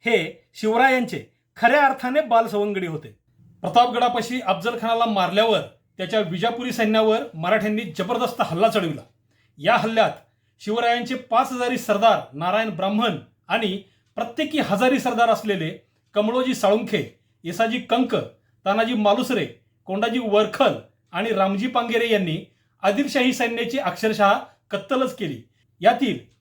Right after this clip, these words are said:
पाच हजारी सरदार नारायण ब्राह्मण म्हणजेच शिवरायांचे बाल सवंगडी नारो बापूजी हेच असल्याची माहिती देशपांडे घराण्याच्या इतिहासात नमूद आहे. जानेवारी सोळाशे चौसष्ट मध्ये शिवरायांनी औरंगजेबाला मोठा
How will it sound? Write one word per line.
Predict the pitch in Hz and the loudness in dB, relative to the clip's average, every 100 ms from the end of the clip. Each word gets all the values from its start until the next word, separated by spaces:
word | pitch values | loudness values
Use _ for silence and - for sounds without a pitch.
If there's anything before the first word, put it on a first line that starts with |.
| _ | _
पाच | 196 269 247 | 2 2 2
हजारी | 254 254 | 0 0
सरदार | 254 233 220 233 | 0 -2 2 2
नारायण | 214 202 233 226 | 2 2 2 0
ब्राह्मण | 220 226 220 | -2 -2 -4
म्हणजेच | 190 190 214 156 - _ _ _ | -2 0 -2 -2 -10 _ _ _
शिवरायांचे | 202 226 247 247 247 | -2 2 2 2 -2
बाल | 180 208 240 | 4 4 4
सवंगडी | 233 226 220 208 254 - _ - | -2 -4 -2 -4 -6 -14 _ -6
नारो | 190 233 | 0 0
बापूजी | 269 247 247 247 | 2 0 -2 -4
हेच | 202 240 247 | -2 -2 -2
असल्याची | 214 220 220 220 | -6 -4 -4 -2
माहिती | 185 196 202 190 175 - _ _ | -2 -2 -2 -4 -6 -14 _ _
देशपांडे | 156 214 - 262 262 | 0 0 2 0 2
घराण्याच्या | 214 226 233 226 | 0 0 0 -2
इतिहासात | 220 180 220 185 202 247 - _ | -4 0 2 4 2 0 -12 _
नमूद | 160 190 226 | -8 -4 0
आहे. | 170 107 _ _ _ _ _ _ 147 | 0 -2 _ _ _ _ _ _ 2
जानेवारी | 156 226 262 262 277 | 4 4 4 0 0
सोळाशे | - 233 240 | 2 2 2
चौसष्ट | 254 208 190 233 - | -4 -6 -4 -6 -4
मध्ये | 214 180 143 147 _ _ | -4 -2 -4 -6 _ _
शिवरायांनी | - 226 240 254 240 175 175 - _ | -2 4 4 4 0 -4 -8 -14 _
औरंगजेबाला | 185 226 269 254 240 233 202 | 0 2 2 0 2 4 4
मोठा | 233 190 196 233 | 2 0 -4 -2